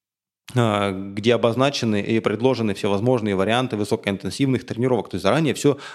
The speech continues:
запрограммировано. То есть все подкреплено наукой. Действительно, а, наука же доказала, что это работает. Работайте.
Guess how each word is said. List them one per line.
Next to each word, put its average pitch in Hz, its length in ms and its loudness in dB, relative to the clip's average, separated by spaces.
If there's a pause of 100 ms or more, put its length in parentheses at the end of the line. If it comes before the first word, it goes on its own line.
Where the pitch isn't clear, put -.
запрограммировано. 107 1120 0 (400)
То 101 100 2
есть - 220 -4
все 160 260 4
подкреплено 143 920 0
наукой. 107 760 0
Действительно, 98 840 -2
а, - 200 -10
наука 110 380 2
же 104 140 2
доказала, 117 480 2
что - 160 -6
это 101 120 -2
работает. 95 420 0
Работайте. 127 640 0